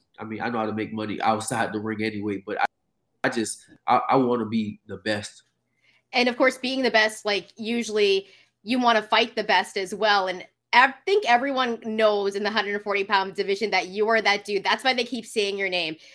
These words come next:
Speaker 2: It's interesting 'cause we had, um,
Speaker 1: Mm-hmm.
Speaker 2: Arnold Barboza Junior on the show not too long ago. He was mad respectful, talked about how great of a fighter you were, but he also said that he wanted
Speaker 1: Right.
Speaker 2: to fight you. Like, what are your thoughts on a fight against Arnold Barboza Junior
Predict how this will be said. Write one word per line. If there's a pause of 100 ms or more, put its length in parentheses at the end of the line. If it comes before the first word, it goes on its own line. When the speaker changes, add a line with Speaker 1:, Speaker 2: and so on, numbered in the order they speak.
(120)
Speaker 2:
It's
interesting
'cause
we
had,
um,
Speaker 1:
Mm-hmm.
Speaker 2:
Arnold
Barboza
Junior
on
the
show
not
too
long
ago. (220)
He
was
mad
respectful,
talked
about
how
great
of
a
fighter
you
were, (220)
but
he
also
said
that
he
wanted
Speaker 1:
Right.
Speaker 2:
to
fight
you. (240)
Like,
what
are
your
thoughts
on
a
fight
against
Arnold
Barboza
Junior